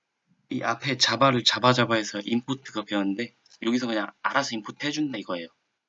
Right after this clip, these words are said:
니네가 몰라도 안드로이드에서 알아서 해주겠다. 그래서 그냥 어플라이 오케이 눌러주시면 되고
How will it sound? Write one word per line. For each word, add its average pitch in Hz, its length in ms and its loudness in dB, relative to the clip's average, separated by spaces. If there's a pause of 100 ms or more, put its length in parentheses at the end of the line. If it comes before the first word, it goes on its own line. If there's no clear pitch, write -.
(100)
니네가 107 260 -2
몰라도 113 540 0 (1500)
안드로이드에서 104 680 -4
알아서 98 240 -2
해주겠다. 127 560 -6 (540)
그래서 107 200 -12
그냥 107 320 -6
어플라이 117 400 0
오케이 104 360 0
눌러주시면 104 600 2
되고 95 360 0